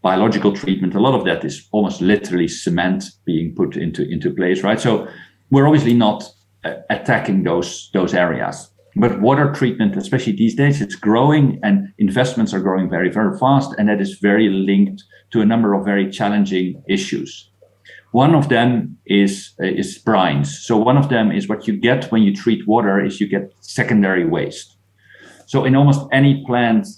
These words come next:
in where there's water treatment, you have secondary waste. And it used to be that that secondary waste can go back into the, uh, river or back into the ground, or you had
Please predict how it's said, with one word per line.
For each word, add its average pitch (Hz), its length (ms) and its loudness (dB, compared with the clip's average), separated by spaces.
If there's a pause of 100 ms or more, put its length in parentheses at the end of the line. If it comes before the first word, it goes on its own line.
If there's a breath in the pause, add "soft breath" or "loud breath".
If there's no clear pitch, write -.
(260)
in 104 300 0
where 107 180 0
there's 98 160 -2
water 110 240 -2
treatment, 101 520 0
you 104 80 4
have 98 120 -2
secondary 87 560 -4
waste. 85 300 -4
And 104 80 0
it 104 180 -2
used 139 260 4
to 151 60 2
be 131 120 2
that 113 160 0
that 107 160 -2
secondary 104 400 0
waste 98 400 -2
can 95 160 -4
go 87 360 -2 (1040 loud breath)
back 127 220 -2
into 104 380 0
the, 98 340 2
uh, 92 80 -10
river 143 420 4
or 95 240 0
back 113 220 -2
into 101 220 0
the 101 80 2
ground, 135 540 2
or 107 120 -4
you 104 160 0
had 101 240 -6